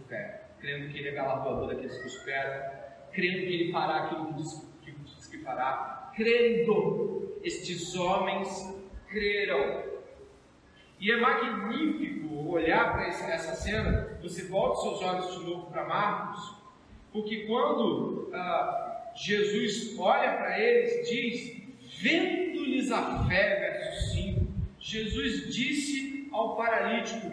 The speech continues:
"Filho, os seus pecados estão."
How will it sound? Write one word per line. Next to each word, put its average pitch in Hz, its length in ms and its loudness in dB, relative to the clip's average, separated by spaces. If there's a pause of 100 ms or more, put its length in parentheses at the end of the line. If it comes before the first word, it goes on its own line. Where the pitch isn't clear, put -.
(240)
"Filho, - 1400 2
os - 360 -4
seus 262 420 4
pecados 214 1040 0
estão." - 760 0